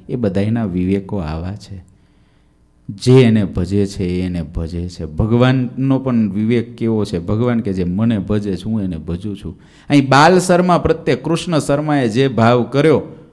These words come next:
તો તરત જ કૃષ્ણ શર્માએ બાલ શર્માની મરજી, તો બાલ શર્મા કે, "તમારી મરજી હોય એમ કરો." એકાબીજાને આદર ભાવ. અમેરિકાના રાષ્ટ્રપિતા ગણાઈને અમેરિકાનો પ્રથમ પ્રમુખ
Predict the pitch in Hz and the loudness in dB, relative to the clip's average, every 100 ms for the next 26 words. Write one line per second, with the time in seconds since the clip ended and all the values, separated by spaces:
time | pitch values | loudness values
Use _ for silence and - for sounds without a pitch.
0 | _ _ - 101 - 120 127 147 147 151 | _ _ -6 -6 -2 2 4 2 2 -2
1 | - 123 120 151 147 143 123 127 143 147 | -2 -4 -4 -4 -4 -2 -2 0 -2 -2
2 | 127 117 135 143 147 147 151 160 160 165 | 2 2 2 0 -2 -2 -2 -4 -2 -2
3 | 160 202 190 113 117 123 127 127 127 120 | 0 0 0 0 0 0 -2 -6 -6 -8
4 | 117 - 113 117 139 147 147 143 135 123 | -8 -2 2 2 0 -2 -2 -4 -2 -2
5 | 95 82 78 80 - 120 117 101 85 87 | -2 -4 -8 -8 -4 -4 -2 -4 -4 -2
6 | 98 104 85 80 85 98 85 82 - - | -2 -4 -6 -8 -8 -8 -8 -12 -14 -20
7 | _ _ _ _ _ _ _ - 135 160 | _ _ _ _ _ _ _ 2 4 4
8 | 160 147 151 120 113 120 - 135 135 123 | 2 2 0 2 2 0 -2 -8 -6 -4
9 | 117 98 104 113 120 113 101 113 117 113 | -2 0 2 2 2 0 2 0 0 -2
10 | 113 110 101 104 - 110 104 - 113 107 | -2 -2 -2 -6 -6 -4 -4 0 2 2
11 | 101 107 - 110 117 107 113 | -2 -8 -4 0 2 2 -2